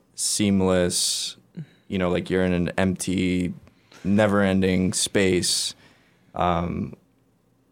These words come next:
the reference I always use is, like, when you see those bank commercials, like, Progressive, they always shoot in those types of,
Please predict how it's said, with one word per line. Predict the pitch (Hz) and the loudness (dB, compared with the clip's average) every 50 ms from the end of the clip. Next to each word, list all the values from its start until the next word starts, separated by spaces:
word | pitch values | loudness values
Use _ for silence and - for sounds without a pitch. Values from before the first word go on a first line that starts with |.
| _ _ - | _ _ -6
the | 92 104 110 110 | -2 0 0 2
reference | 117 - - - 123 101 - | 2 0 0 0 -2 0 2
I | 113 | 2
always | 110 104 104 98 | 2 2 2 0
use | 98 98 98 | 0 -2 0
is, | 92 | 0
like, | 98 95 | 0 0
when | 95 92 | 2 0
you | 90 | 0
see | - - | 2 2
those | 107 101 90 | 2 2 4
bank | 87 95 98 92 - | 4 2 2 2 2
commercials, | 104 101 98 98 98 - 98 98 95 95 - - - | 4 4 4 4 4 4 4 4 2 2 -2 -6 -4
like, | - 80 82 82 - - - _ - | -2 0 0 0 -2 -6 -16 _ -6
Progressive, | - 98 101 90 85 - - 95 92 92 - | -4 0 0 0 0 0 -2 -4 -4 -4 -2
they | - 92 90 | 0 2 2
always | 85 104 104 95 90 | 4 4 4 2 0
shoot | - - - 92 76 69 | 0 -2 -2 -2 -2 0
in | 78 85 80 | -2 0 0
those | 80 82 - - | -2 -2 -4 -4
types | - - - - - | -6 -6 -6 -8 -10
of, | - - - - - | -10 -12 -14 -20 -20